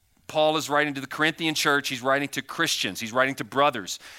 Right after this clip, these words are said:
And he's saying, "I wanna remind you of the thing that's of number one most importance, the gospel. I delivered to you as of first importance," verse three,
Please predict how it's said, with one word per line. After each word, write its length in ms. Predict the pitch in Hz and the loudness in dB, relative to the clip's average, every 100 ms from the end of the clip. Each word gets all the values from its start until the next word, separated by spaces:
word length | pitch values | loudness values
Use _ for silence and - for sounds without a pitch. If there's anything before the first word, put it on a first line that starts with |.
| - | -10
And 80 | 120 | -4
he's 80 | 113 | 0
saying, 200 | 131 123 | 0 2
"I 40 | |
wanna 160 | 131 143 | 2 2
remind 560 | 139 139 143 156 170 135 | 2 0 4 2 2 0
you 180 | 135 | 0
of 60 | 131 | 0
the 80 | 127 | -2
thing 220 | 139 131 | -4 -2
that's 180 | 127 - | -2 0
of 160 | 113 | 0
number 300 | 117 127 139 | 2 2 2
one 260 | 143 143 147 | 0 0 2
most 260 | 143 139 151 | -2 -2 -6
importance, 680 | 151 151 135 110 110 - - _ | -6 -2 -2 -4 -6 -6 -8 _
the 80 | 123 | -4
gospel. 680 | 113 127 123 - 107 87 _ _ _ _ _ - - - - - | 2 2 2 -2 -6 -18 _ _ _ _ _ -20 -20 -20 -12 2
I 100 | 143 | 2
delivered 400 | 151 160 170 170 | 4 0 0 -2
to 80 | 165 | -4
you 100 | 160 | 0
as 180 | 147 139 | 0 0
of 80 | - | -4
first 440 | - 170 170 - | -2 0 0 -2
importance," 520 | 170 - 147 120 110 | -8 -4 -6 -4 -10
verse 280 | - 113 - | -8 -6 -6
three, 360 | 123 117 120 | -6 -6 -6